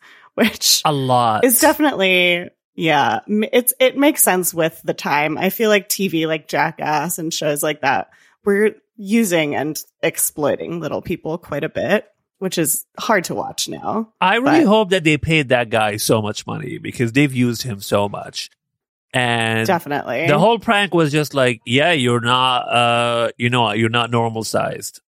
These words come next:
Speaker 2: And that's scary."
Speaker 1: <laughs>
Speaker 2: "And we're gonna make you a
Speaker 1: Yeah.
Speaker 2: rat, we're gonna make you a demon, and we're gonna make you so many other things."
Speaker 1: A horrifying little baby. Oh, God.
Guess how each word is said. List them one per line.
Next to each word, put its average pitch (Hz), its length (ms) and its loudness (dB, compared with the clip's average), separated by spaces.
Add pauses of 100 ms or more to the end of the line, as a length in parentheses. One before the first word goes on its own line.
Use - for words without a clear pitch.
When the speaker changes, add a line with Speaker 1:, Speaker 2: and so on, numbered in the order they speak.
(420)
Speaker 2:
And 190 200 -6
that's 123 280 2
scary." - 640 0 (420)
Speaker 1:
<laughs> - 420 -20
Speaker 2:
"And 135 220 0
we're 131 100 4
gonna 135 200 0
make 139 220 -2
you 123 120 4
a 117 80 4
Speaker 1:
Yeah. 117 60 2
Speaker 2:
rat, 165 360 0
we're 147 80 -6
gonna 117 140 -4
make 123 200 -2
you 131 140 -4
a 120 80 -2
demon, 143 500 0
and 165 80 2
we're 143 60 0
gonna 127 140 -2
make 127 180 -4
you 113 80 -2
so 135 360 2
many 147 200 2
other 139 220 2
things." 127 680 -8 (760)
Speaker 1:
A 196 80 -6
horrifying 165 720 -4
little 156 200 -6
baby. 156 500 -4
Oh, 151 160 -2
God. 120 260 -4